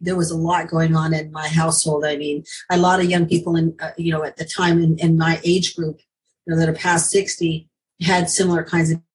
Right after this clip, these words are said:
experiences if they were the direct, you know, the direct intergenerational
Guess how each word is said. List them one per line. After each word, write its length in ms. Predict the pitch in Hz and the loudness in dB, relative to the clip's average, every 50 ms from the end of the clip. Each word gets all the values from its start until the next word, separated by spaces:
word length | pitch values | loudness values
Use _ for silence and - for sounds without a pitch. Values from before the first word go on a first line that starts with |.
| _ _ - | _ _ -10
experiences 800 | 156 151 - - - 175 170 175 175 170 160 165 - 170 160 165 | -8 -8 -6 -2 0 0 2 2 2 0 0 -2 -4 -4 -4 -4
if 140 | 165 160 - | -6 -4 -2
they 160 | 156 156 156 | -2 -2 -2
were 160 | 156 156 147 | -2 -4 -6
the 100 | 147 151 | -6 -8
direct, 560 | 151 - - 160 165 165 160 - - - - _ | -10 -6 -2 0 0 0 0 -2 -6 -14 -12 _
you 320 | - 165 160 - - 175 165 | -4 -4 -4 -2 0 -2 -2
know, 40 | 156 | 0
the 100 | 156 160 | -2 -6
direct 340 | - - 170 170 175 - - | -4 0 0 0 0 0 -2
intergenerational 880 | 175 170 165 - 170 160 156 151 151 156 156 - - 160 151 147 151 | -2 0 0 2 2 2 2 2 0 0 0 -2 -2 -4 -4 -6 -8